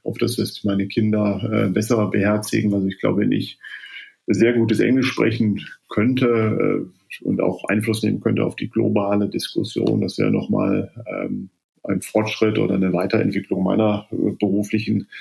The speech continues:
Ambitionen. Ich bin mehr oder weniger auf den deutschsprachigen Raum, Deutschland, Österreich, Schweiz fokussiert. Klar, das ist, äh, gut und,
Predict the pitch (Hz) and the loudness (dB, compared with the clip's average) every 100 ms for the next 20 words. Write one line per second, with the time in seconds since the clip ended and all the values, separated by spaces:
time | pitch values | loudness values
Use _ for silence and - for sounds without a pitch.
0 | - - - - - - 95 95 - 101 | -16 -18 -20 -20 -4 0 0 0 0 2
1 | 98 104 101 98 98 110 104 - - 95 | 2 2 2 2 2 0 -2 -2 0 2
2 | 95 95 92 95 98 101 95 92 - - | 2 2 2 0 0 0 0 0 -2 -2
3 | 90 92 92 92 98 98 92 - 101 95 | 0 0 0 0 0 0 -2 -2 0 0
4 | - - 95 95 95 - 98 101 107 - | 0 -2 -2 -2 -2 -2 0 0 -2 -6
5 | 110 104 - 107 104 - 101 95 95 - | -4 -4 -2 -2 -2 -4 -2 0 0 -4
6 | - - - 87 76 - 85 107 113 135 | -8 -6 -2 -2 0 -2 -2 0 2 2
7 | 117 98 95 | 0 -2 -2